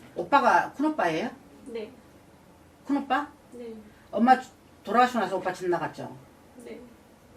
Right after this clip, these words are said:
Speaker 1: 김건마,
Speaker 2: 네,
Speaker 1: 미쳐서
Speaker 2: 맞아요.
Speaker 1: 집 나갔죠?
Speaker 2: 네.
Speaker 1: 오빠, 엄마 돌아가셔서 언니, 언니예요?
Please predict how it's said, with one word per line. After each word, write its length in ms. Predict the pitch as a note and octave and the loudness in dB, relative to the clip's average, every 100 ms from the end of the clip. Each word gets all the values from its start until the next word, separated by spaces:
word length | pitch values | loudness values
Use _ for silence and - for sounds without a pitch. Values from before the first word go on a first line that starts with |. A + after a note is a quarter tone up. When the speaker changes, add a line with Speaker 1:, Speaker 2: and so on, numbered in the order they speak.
| - _ _ - | -20 _ _ -16
Speaker 1:
김건마, 460 | G3 F#3+ E3+ C#3+ - - | -8 -6 -4 -6 -10 -18
Speaker 2:
네, 100 | C#4 | -10
Speaker 1:
미쳐서 280 | A3 D4+ C4 | -4 -2 -2
Speaker 2:
맞아요. 120 | B3 | -2
Speaker 1:
집 80 | A3 | 2
나갔죠? 580 | A3 F#3+ F3 D#3+ D3 D3+ B3 | 2 2 -2 -6 -6 -10 -16
Speaker 2:
네. 280 | A#3+ A#3 A3+ - - - - _ - | -16 -14 -16 -20 -20 -20 -20 _ -12
Speaker 1:
오빠, 200 | - - | -8 -4
엄마 260 | G3+ A#3 A#3+ | 2 4 4
돌아가셔서 560 | G3+ A3 F#3+ F3 D#3+ | 4 2 0 -4 0
언니, 360 | E3+ G3+ F3+ D#3 | 0 0 -2 -2
언니예요? 440 | F3 F#3 F#3+ A3 | -4 -2 0 0